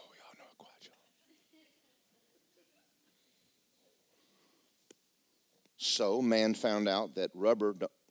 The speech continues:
electricity don't flow through rubber. That's good.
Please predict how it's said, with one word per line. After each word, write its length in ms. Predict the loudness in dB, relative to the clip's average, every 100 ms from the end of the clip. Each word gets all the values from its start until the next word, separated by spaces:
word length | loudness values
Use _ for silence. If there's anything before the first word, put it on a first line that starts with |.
| _ _ _ -20 _ -4
electricity 460 | -2 -2 -6 -6
don't 200 | -4 -6
flow 180 | -4 -6
through 200 | -6 -8
rubber. 320 | -8 -8 -10 -14 _ _ _ _ _ _ _ -20 _
That's 220 | -6 -6
good. 320 | -4 -4 -4